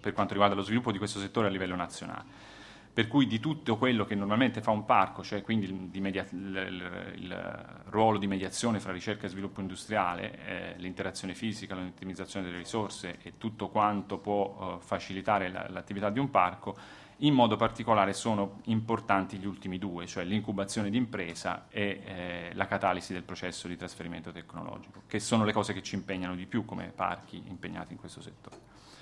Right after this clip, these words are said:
Eh, a livello nazionale, questo è sempre un dato del report, eh, di Ernst Young, eh, ci sono fondamentalmente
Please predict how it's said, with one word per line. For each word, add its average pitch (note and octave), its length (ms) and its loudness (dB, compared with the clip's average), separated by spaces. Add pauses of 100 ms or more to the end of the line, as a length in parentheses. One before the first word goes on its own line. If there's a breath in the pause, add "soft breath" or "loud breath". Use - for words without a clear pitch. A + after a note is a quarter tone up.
(1080 loud breath)
Eh, A#2 100 2
a A2 180 10
livello C3+ 300 8
nazionale, A2+ 540 10
questo A2 360 4
è - 20 2
sempre G#2+ 300 2
un G2+ 60 4
dato G#2 200 6
del F#2+ 380 -2
report, F#2+ 480 -2
eh, F2 640 -6
di F2+ 100 -8
Ernst A2 380 0
Young, B2 380 6
eh, G2+ 880 4
ci A2+ 200 -2
sono F#2+ 760 2
fondamentalmente G#2 1300 2